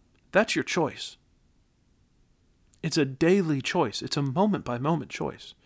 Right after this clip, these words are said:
For David,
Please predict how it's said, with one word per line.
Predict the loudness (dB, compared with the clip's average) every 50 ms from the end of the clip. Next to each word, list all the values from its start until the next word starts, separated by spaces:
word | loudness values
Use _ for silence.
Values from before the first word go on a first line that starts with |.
| _ _ _ _ _ _ _ _ _ _ _ _ _ _ _ _ _ _ _ _ _ _ _ _ _ _ _ _ _ _ _ _ _ _ _ _ _ _ _ _ _ _ _ _ _ _ _ _ _ _ _ _ _ _ -20 -20 _ _ _ -10
For | 0 0 0 2
David, | 4 4 4 4 4 2 -2 -8 -12